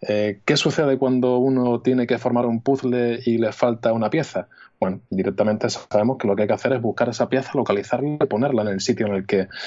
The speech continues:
en el que va. Pero lo que sucede hoy en día es quizás que nos encontramos más que con puzzles, con misterios. Es decir, tenemos un montón de información,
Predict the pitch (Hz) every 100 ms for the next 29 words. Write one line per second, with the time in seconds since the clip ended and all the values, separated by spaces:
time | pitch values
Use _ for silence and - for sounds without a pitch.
0 | - - 104 95 101 92 - _ _ -
1 | - - _ _ _ 120 113 113 113 113
2 | 113 113 110 _ - 113 117 120 120 120
3 | 120 131 151 165 175 170 160 165 175 156
4 | 139 - 139 147 - 117 110 117 117 120
5 | 107 104 139 135 143 160 151 135 151 156
6 | - 107 101 95 95 139 104 110 104 117
7 | - - - 113 139 165 147 - 160 156
8 | 143 135 135 214 165 131 127 117 110 -
9 | 175 214